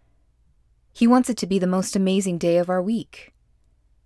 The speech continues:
Choose a few of these activities to try during the next few months and see which ones you like the best. Creation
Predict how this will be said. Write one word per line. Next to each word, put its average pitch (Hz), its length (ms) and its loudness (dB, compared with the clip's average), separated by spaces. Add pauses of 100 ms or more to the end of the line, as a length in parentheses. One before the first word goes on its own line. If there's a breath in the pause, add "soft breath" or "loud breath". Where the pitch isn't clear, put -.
(640)
Choose 294 260 0
a 277 60 0
few 220 180 -2
of 185 100 -2
these 190 220 -4
activities 170 600 -6
to 170 100 -6
try 170 280 -2
during 175 220 -2
the 170 80 -4
next 185 240 -4
few 175 180 -6
months 170 520 -6 (440 soft breath)
and 185 120 -6
see 233 180 -2
which 214 240 0
ones 160 480 -6
you 170 100 -6
like 147 260 -4
the 151 60 -4
best. - 540 -6 (2750)
Creation 233 640 0